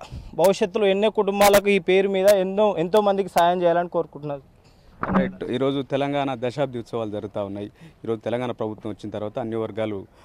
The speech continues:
Speaker 2: లబ్ధి పొందుతారు. మీకు ఇటు దళిత బంధు వచ్చింది, ఏం పెట్టారు, ఏం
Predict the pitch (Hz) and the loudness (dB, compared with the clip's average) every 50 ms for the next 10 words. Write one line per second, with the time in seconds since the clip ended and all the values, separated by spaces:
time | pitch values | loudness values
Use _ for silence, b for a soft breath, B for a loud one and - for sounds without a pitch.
0 | b b - 110 107 107 113 113 104 110 107 98 127 127 120 110 110 - 107 95 | b b -8 -8 -8 -6 -8 -10 -8 -8 -8 -6 -6 -6 -6 -8 -8 -8 -10 -10
1 | - 107 95 90 95 107 113 107 127 120 117 113 107 101 98 - - - 92 90 | -10 -10 -10 -8 -8 -8 -6 -4 -6 -6 -6 -6 -8 -8 -10 -12 -12 -14 -14 -14
2 | 90 - 107 117 123 127 123 127 120 - 123 120 123 151 175 - b b b b | -12 -8 -8 -6 -6 -6 -6 -6 -6 -4 -2 -2 -2 -4 -8 -12 b b b b
3 | b 117 135 160 | b -2 -2 0